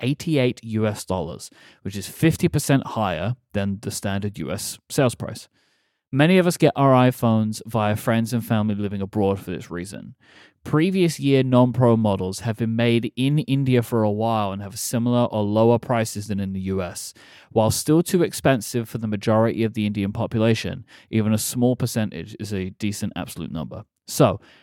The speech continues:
this to me was the biggest reason of like, "Oh, Apple's making things in India." Yeah, because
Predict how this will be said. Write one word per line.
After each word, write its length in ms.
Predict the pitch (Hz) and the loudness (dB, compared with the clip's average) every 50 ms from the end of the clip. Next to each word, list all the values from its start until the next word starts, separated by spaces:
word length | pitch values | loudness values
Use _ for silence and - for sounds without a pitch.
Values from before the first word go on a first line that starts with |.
| _ _ _ _ _ - | _ _ _ _ _ -12
this 380 | - 110 110 143 180 202 - - | -8 0 4 6 6 6 4 0
to 160 | - - 180 | 2 2 4
me 600 | 175 175 190 185 127 95 90 90 90 110 135 - _ _ _ _ _ _ - | 4 4 4 4 4 2 0 -4 -6 -8 -10 -14 _ _ _ _ _ _ 0
was 180 | 110 107 104 | 0 0 0
the 100 | - 113 101 | -2 -6 -6
biggest 540 | 107 - 135 139 135 135 156 156 147 - - | -2 -2 -2 -2 -2 -2 -2 -2 -2 -4 -4
reason 480 | 131 139 147 151 147 123 117 104 98 | -2 0 0 0 0 0 0 -2 -2
of 140 | 98 95 117 | -2 -2 -2
like, 320 | 110 98 92 87 - - _ - | -2 0 -2 -2 -6 -8 _ 0
"Oh, 180 | 165 190 180 139 | 4 4 4 4
Apple's 380 | - 151 160 - 165 165 - - | 4 2 0 0 0 -2 0 0
making 280 | 170 165 160 160 180 165 | 0 0 0 2 0 0
things 240 | - 175 160 160 151 | 2 2 2 2 2
in 120 | 147 143 | 2 2
India." 440 | 143 180 170 123 95 92 95 107 127 _ _ _ _ - | 2 2 2 2 2 2 0 -2 -4 _ _ _ _ 0
Yeah, 300 | - 147 190 214 208 165 | 4 6 8 8 8 6
because 580 | 123 139 135 - - 170 160 151 147 - - | 4 2 0 4 4 4 4 4 0 -8 -14